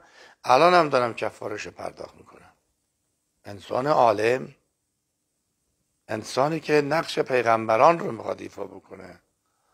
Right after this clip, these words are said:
عصبانی بشه؟ در روایت است دو چیز یه جا جمع بشه برکت داشته باشه، محال برسه به برکتی که علم و حلم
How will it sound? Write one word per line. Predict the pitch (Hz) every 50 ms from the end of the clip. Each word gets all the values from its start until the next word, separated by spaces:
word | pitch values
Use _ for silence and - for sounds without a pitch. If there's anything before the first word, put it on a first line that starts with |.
| _ _ _ _ _ _ _ -
عصبانی | - - 117 110 110 107 107 123 139
بشه؟ | 151 156 147 135 - 139 147 156 165 160 170 - _ _ _ _ _ _ _ _ _ _ _ _ _ _ _ _ _ _ _ _ _ _ _ _ _ _ _
در | - 123 123 120
روایت | 117 123 127 123 127 135 156 180 185 151
است | 170 147 123 - - _ _ _
دو | - 160 190
چیز | - - - 165 135 120 113 120
یه | 123 117
جا | 113 117 117 113
جمع | 110 120 117 117 117 117
بشه | 117 113 - - 120
برکت | 113 117 117 117 113 - 113 113 - -
داشته | - 113 107 - - 127
باشه، | 120 120 113 - - 175 185 190 185 175 - _ _ _ _ _ _ _ _ _ _
محال | 110 117 131 135 147 175 202 202 196 190 165
برسه | 151 139 131 131 117 - - 123
به | 117 117 117
برکتی | 113 113 117 113 110 110 104 - 120 110 - 120 113
که | 110 - 120 113 113 - _ -
علم | 127 120 117 110 110 113
و | 110 - -
حلم | 127 127 127 127 123 117 104 95 -